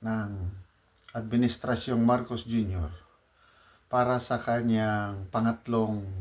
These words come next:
sona. Ito, ah, may balita, nakaka-alarma.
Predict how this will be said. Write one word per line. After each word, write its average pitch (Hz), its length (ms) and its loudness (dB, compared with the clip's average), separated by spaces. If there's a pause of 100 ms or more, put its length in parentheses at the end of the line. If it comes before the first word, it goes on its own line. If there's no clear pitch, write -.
(120)
sona. 101 480 0 (1400)
Ito, 117 240 2 (320)
ah, 101 400 -4
may 110 160 0
balita, 120 640 4
nakaka-alarma. 113 1500 0